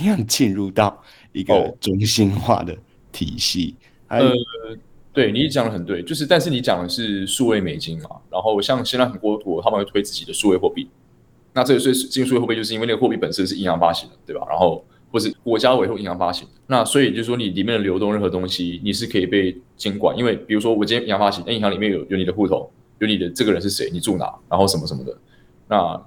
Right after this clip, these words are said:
Speaker 2: 他就会去，国税局就查你嘛。对，那这，这个事情能够 work 的前提是建基在说，你有一个完善的K Y C，就 Know Your Customer，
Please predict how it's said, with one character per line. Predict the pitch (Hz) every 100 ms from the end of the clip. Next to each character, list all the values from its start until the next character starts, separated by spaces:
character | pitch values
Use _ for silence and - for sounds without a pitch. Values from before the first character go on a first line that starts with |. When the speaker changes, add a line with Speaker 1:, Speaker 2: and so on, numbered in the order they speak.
| _
Speaker 2:
他 | - 117
就 | 117
会 | 107
去， | 110 98 -
国 | 113
税 | 131 127
局 | 92
就 |
查 | 98 - 78
你 | 76
嘛。 | - - _ _
对， | 110
那 | 143
这， | 139 147
这 | 143 170
个 | 127
事 | 127 135
情 | 113
能 | 92
够 | 98
work | 110 113 82
的 | 85
前 | - 101
提 | 98
是 | 90
建 | 98 110
基 | 95
在 | 92 92
说， | 87 82 80 - _ - _ _ _
你 | 120
有 | 104
一 |
个 | 104 98 92 - -
完 | 104
善 | - 120 95
的 | 87 80 90
K | 120
Y | 101 98
C， | 98 95
就 | 92 104
Know | 92 104
Your | 104
Customer， | - 90 - 71